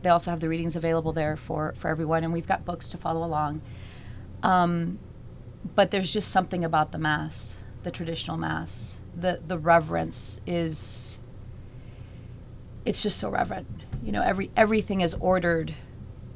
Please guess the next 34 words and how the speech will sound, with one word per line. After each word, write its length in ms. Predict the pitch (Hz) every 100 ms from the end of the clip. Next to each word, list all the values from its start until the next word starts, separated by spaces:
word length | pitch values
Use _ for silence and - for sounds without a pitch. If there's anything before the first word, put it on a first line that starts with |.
| - - -
to 120 | 202
the 80 | 170
worship 340 | 165 160 -
of 140 | 170 -
God. 300 | 156 147 160
It's 220 | - -
not 260 | 185 175 175
about 340 | 165 165 160
the 60 | 160
priest. 600 | - 170 147 - - - - - -
You 100 | -
know, 140 | 165 160
it's 140 | 160
not 140 | 180 165
about 300 | 165 160 156
the 60 | -
people. 540 | - 165 156 151 160
It's 260 | 151 160 -
about 420 | 156 160 156 147 - - - - -
the 60 | 170
sacrifice 800 | - 156 151 165 - - 156 -
of 100 | 160
the 60 |
Mass. 640 | 160 151 147 160 - - - - - - - - - - - - - - -
Um, 420 | 175 175 175 175 165 - - - -
so 320 | - - 175 175 - - - - - - - - - -
we, 140 | 190 - -
we 80 | 202
went 160 | 180
to 80 | -
Mass 240 | 185 185 -
this 140 | -
morning 260 | 185 180 180
for 380 | 170 180 170